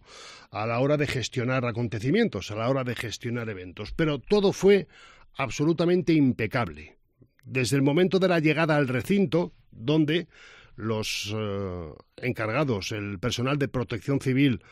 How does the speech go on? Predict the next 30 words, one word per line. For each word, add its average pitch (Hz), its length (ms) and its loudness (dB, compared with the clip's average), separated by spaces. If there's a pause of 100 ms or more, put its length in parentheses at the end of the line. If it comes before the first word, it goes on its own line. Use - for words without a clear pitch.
(300)
estaban 139 440 0
perfectamente 143 840 0
discriminando 127 840 0 (100)
quiénes 165 440 4
tenían 143 420 2
acceso 123 720 -4
a 117 120 -10
una 143 220 0
zona 139 260 -4
de 123 60 -4
aparcamiento 123 680 -2
y 147 200 -4
quiénes 170 360 2
tenían 135 560 0
o 123 140 -6
quiénes 165 420 4
no 151 200 6
tenían 143 340 2
acceso 120 520 -2 (440)
a 113 160 -4
esa 135 240 -2
zona 160 340 4
para 101 280 -6
evitar 101 340 -4
que 113 120 -8
se 107 120 -8
mezclaran 104 600 -2 (960)
vehículos 113 600 0
de 110 120 0
aficiones 110 680 0